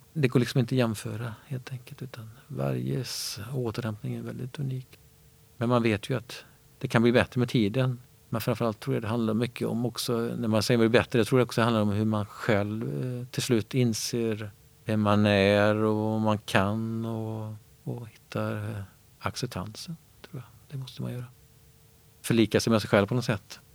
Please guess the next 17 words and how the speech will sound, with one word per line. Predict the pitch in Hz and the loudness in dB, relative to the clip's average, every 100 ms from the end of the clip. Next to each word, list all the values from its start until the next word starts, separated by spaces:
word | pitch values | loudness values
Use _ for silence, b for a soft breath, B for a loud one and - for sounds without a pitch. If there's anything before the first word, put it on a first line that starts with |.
| _ _ _ - | _ _ _ -2
Det | |
är | |
ett | 127 | 4
hårt | 139 127 | 4 6
ord | 135 113 | 6 8
där, | 113 | 6
kanske | 101 120 120 | 6 4 4
acceptans, | 101 - 120 110 98 | 0 0 2 2 2
men | |
jag | 113 | 0
tror | 131 117 | 2 0
att | 113 | 0
för | 127 | -2
att | 117 | 0
man | 120 | -2
ska | 123 | -2
kunna, | 110 117 110 110 | -4 -4 -2 -4